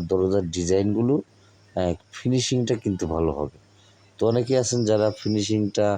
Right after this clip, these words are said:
করার ভয়তে আগে ভাগে ঝুলিয়ে দেয়, কিন্তু আপনার যে ফিনিশিংয়ের যে ক্ষেত্রে যে একশো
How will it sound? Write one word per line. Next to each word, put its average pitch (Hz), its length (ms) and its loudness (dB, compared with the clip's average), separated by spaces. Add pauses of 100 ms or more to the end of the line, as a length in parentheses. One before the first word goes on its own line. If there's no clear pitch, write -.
(920)
করার 107 280 4
ভয়তে 101 460 2 (140)
আগে 92 300 0
ভাগে 90 260 0
ঝুলিয়ে 87 420 0
দেয়, 95 240 -2 (560)
কিন্তু 101 240 -2 (120)
আপনার 117 440 -2
যে 120 160 0
ফিনিশিংয়ের 117 760 0
যে 104 120 0
ক্ষেত্রে - 400 -8 (580)
যে 95 220 0 (220)
একশো - 440 -4